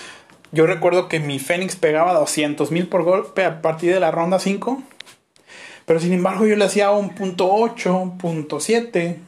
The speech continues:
de, de vida. Y decían que, que por alguna extraña razón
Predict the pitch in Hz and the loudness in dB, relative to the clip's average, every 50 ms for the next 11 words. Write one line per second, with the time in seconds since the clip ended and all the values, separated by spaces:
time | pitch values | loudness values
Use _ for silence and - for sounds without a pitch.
0 | _ - 160 147 143 139 139 135 139 139 143 143 147 156 254 262 226 208 190 - | _ -10 -6 -4 -2 -2 -2 -4 -4 -4 -4 -4 -4 -2 -2 -2 -2 -2 -4 -6
1 | - _ _ _ _ _ _ _ _ _ _ _ - - - - - - _ _ | -12 _ _ _ _ _ _ _ _ _ _ _ -20 -20 -20 -20 -20 -20 _ _
2 | 175 170 185 196 190 185 214 196 190 190 190 - 185 165 151 143 143 - - - | 0 2 2 2 2 2 0 0 0 -2 -2 -2 0 0 0 -2 -4 -8 -8 -8
3 | 147 147 - 151 143 147 151 165 185 202 208 196 - 214 214 220 220 220 226 214 | -8 -6 -4 -2 0 0 2 2 2 0 0 0 0 -2 0 2 2 2 2 2
4 | 196 214 208 202 196 196 - | 2 0 0 0 -2 -6 -8